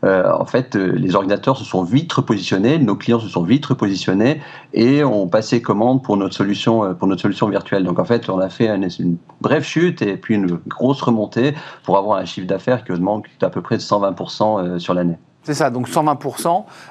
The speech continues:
Speaker 2: euh, parce que, bah, tout a basculé sur le virtuel. Euh, combien d'événements vous avez, euh, réussi à, à produire, à créer virtuellement ? Parce que je, les, les chiffres sont assez extravagants.
Speaker 1: Ouais, alors,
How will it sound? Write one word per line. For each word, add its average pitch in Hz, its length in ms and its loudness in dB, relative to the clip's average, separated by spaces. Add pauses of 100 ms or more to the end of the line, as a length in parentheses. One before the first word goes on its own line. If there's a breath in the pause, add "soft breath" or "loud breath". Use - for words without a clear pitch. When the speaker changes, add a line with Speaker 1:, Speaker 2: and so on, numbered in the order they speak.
Speaker 2:
euh, 113 100 2
parce - 300 -4
que, 180 180 2
bah, 156 140 0
tout 170 180 -10
a 175 80 4
basculé 156 420 0
sur 151 140 -2
le 143 100 4
virtuel. 180 480 0 (360 loud breath)
Euh, 139 400 2 (260)
combien 220 300 2
d'événements 190 400 2
vous 165 160 0
avez, 151 360 2
euh, 123 200 -2
réussi 160 560 2
à, 131 160 4
à 120 160 0
produire, 151 680 0 (100)
à 131 120 2
créer 165 300 2
virtuellement ? 147 580 0
Parce 123 100 -8
que 131 100 -2
je, 117 120 0 (400 loud breath)
les, 123 80 4
les 135 120 2
chiffres 208 240 -2
sont 151 140 -4
assez 196 200 2
extravagants. 147 580 -2 (1120 loud breath)
Speaker 1:
Ouais, 104 100 6
alors, 104 340 2